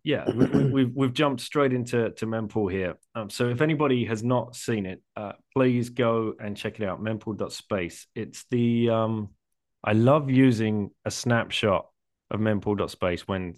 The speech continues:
something like what has happened this week at time of recording,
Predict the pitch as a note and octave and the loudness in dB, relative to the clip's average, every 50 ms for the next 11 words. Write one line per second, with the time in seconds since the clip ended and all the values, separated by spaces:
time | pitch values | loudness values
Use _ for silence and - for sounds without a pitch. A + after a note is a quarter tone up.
0 | _ _ - - - A#2 A#2+ A#2+ C3 C3 B2 A2+ A2 G#2+ G#2 - - - _ _ | _ _ -12 -6 -4 -4 -2 -2 -2 -2 0 2 2 0 0 -2 -6 -12 _ _
1 | _ _ _ _ _ _ _ _ _ _ _ _ - A2+ A2 A2 A#2 A2+ - - | _ _ _ _ _ _ _ _ _ _ _ _ -6 -4 -2 -2 -2 -4 -4 -2
2 | A2 G#2 G2+ - G#2+ G2+ G2+ G2 - - - G#2 G2 - - G2 F#2+ G2 - F#2+ | -2 -2 -2 -2 -4 -4 -4 -6 -8 -8 -8 -8 -8 -4 -4 -4 -2 -2 -4 -6
3 | - - - A2 G#2+ G#2+ G2 G2+ A2 G2 - - A2 G2+ G2+ G2 G2+ G#2 G2+ | -6 -4 -4 -2 -2 -2 -2 -4 -4 -6 -4 -2 -2 -2 0 -2 -2 -4 -6